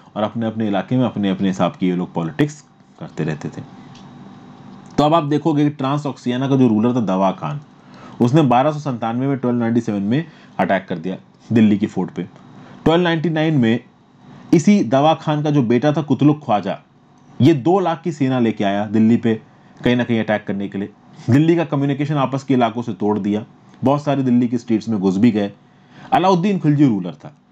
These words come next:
अलाउद्दीन खिलजी को पता चला, अलाउद्दीन खिलजी ने काउंटर यहाँ पे आप कह सकते हो कि स्ट्रैटेजी चली। अलाउद्दीन खिलजी अपनी आर्मी को लेके पहुंचा मंगोल्स, कुतलुक ख्वाजा के अंदर अपनी आर्मी लेके खड़े थे,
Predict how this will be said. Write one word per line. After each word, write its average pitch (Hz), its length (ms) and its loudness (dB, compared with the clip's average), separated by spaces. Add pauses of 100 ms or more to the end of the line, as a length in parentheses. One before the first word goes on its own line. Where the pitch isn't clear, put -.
(400)
अलाउद्दीन 156 380 2
खिलजी 131 260 -2
को 123 80 -4
पता 107 160 -8
चला, 110 200 -2
अलाउद्दीन 135 400 2
खिलजी 131 300 -2
ने 160 120 -2
काउंटर 117 600 -2 (320)
यहाँ 127 220 2
पे 135 140 -4
आप 131 160 -2
कह 120 100 -6
सकते - 300 -6
हो 127 80 2
कि 160 180 0
स्ट्रैटेजी 85 460 -4
चली। 73 260 -12 (680)
अलाउद्दीन 143 480 0
खिलजी 165 240 -2
अपनी 151 240 -2
आर्मी 151 300 2
को 156 80 -2
लेके 151 220 0
पहुंचा 147 400 -4 (300)
मंगोल्स, 135 520 2 (760)
कुतलुक 160 340 2
ख्वाजा 139 220 0
के 143 120 -2
अंदर 139 160 2
अपनी 117 260 -2
आर्मी 113 240 0
लेके 110 220 0
खड़े 104 220 -2
थे, 107 120 -6